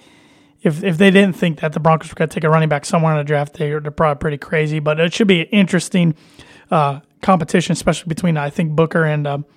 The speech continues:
and Royce Freeman. So, and then, uh, Carlos Henderson, I think, um, it's kinda gotta be a bummer for him that the Broncos took, um,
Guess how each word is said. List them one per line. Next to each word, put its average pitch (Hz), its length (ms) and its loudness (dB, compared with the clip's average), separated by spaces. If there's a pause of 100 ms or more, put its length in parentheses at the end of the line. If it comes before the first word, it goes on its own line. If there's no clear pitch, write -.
(480)
and 151 180 -2
Royce 151 280 2
Freeman. 147 460 -2
So, 135 340 -8 (800)
and 196 120 0
then, 226 200 8
uh, 202 80 6
Carlos 202 340 4
Henderson, 175 460 0
I 160 80 0
think, 170 400 -4
um, 147 260 -4 (240)
it's - 140 -20
kinda 180 220 4
gotta 156 160 2
be 156 100 0
a 151 40 2
bummer 156 240 2
for - 160 -6
him 165 200 2
that 151 120 -4
the - 60 -20
Broncos 160 400 0
took, - 260 -4
um, 147 220 -2